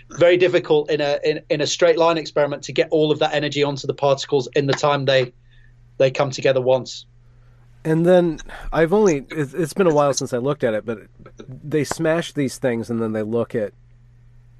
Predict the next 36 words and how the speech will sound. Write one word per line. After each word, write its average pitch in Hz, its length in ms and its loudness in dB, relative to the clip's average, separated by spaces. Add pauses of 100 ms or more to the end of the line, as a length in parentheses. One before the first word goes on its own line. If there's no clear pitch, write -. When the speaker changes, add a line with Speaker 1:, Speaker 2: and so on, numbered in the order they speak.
(220)
Speaker 2:
the 117 400 -14
pattern? 147 540 -4 (1000)
Speaker 1:
Yes. 180 260 0
So, 170 480 2
so 151 60 -6
Speaker 2:
Basically. 139 320 -4
Speaker 1:
what 185 100 4
they 208 160 2
do 160 100 -4
is, 156 220 -4 (540)
uh, 151 300 2
at 160 100 -6
the 156 140 2
L 165 100 4
H 156 120 -4
C 151 220 -2
is 131 120 -4
they 143 120 0
smash 165 380 -4
these 151 280 -2
protons 156 500 -2
together 143 460 0 (460)
and, 139 320 -2
uh, 135 280 2 (520)
in 151 160 -4
sort 156 180 4
of 143 60 4
layman's 147 380 0
terms, 143 280 0
they, 135 260 -2
they 143 120 -2
break 151 340 0
apart 160 480 0 (480)
and 156 360 -4
the 156 200 2
energy 170 560 0